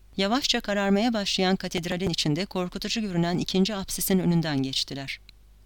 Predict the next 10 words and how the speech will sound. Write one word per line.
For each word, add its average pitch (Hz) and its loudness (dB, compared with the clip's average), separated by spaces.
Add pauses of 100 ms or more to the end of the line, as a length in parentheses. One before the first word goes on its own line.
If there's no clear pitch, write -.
(300)
Vitray 269 4
camların 226 8
iyice 240 4
koyulaştırdığı 180 -2
ışığın 160 0
etkisiyle 170 -2
akşam 190 2
giderek 196 -2
çökmeye 170 -2
başlamıştı. 147 -4